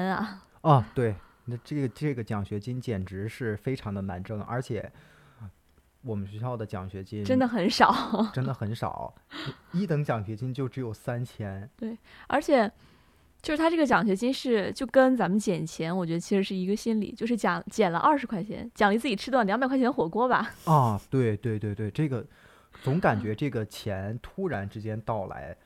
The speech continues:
Speaker 2: 来了自己这儿之后
Speaker 1: 我甚至还没有拿到手里就已经花完了。
Speaker 2: 就送出去了。
Speaker 1: <laughs> 就已经花完了。
Speaker 2: 我发现这个在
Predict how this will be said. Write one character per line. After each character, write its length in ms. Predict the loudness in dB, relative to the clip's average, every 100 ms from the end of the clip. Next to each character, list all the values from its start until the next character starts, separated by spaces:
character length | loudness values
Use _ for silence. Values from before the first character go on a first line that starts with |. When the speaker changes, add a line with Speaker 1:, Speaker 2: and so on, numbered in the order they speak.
| _ _
Speaker 2:
来 180 | -6 -4
了 100 | -4
自 160 | -6 -4
己 60 |
这 80 | 6
儿 0 |
之 0 |
后 20 |
Speaker 1:
我 80 | 6
甚 260 | 6 4 2
至 160 | 2
还 160 | 0 4
没 140 | 6
有 120 | 6 6
拿 220 | 4 2
到 200 | 4 2
手 260 | 0 -4
里 160 | -4 -2
就 100 | 0
已 60 | 0
经 100 | 0
花 220 | 4 6
完 180 | 8 8
了。 200 | 8 8
Speaker 2:
就 60 |
送 100 | 8
出 80 | 6
去 80 | 0
了。 120 | -18 -18
Speaker 1:
<laughs> 240 | -18 4
就 100 | 8
已 80 | 10
经 140 | 10
花 220 | 12 12
完 240 | 12 12 12
了。 180 | 6 4 -4 -12 -16 -10
Speaker 2:
我 160 | -8
发 240 | -4 -2 -2
现 260 | -2 -4
这 160 | -4 -4
个 120 | -4
在 420 | -2 -2 -4 -8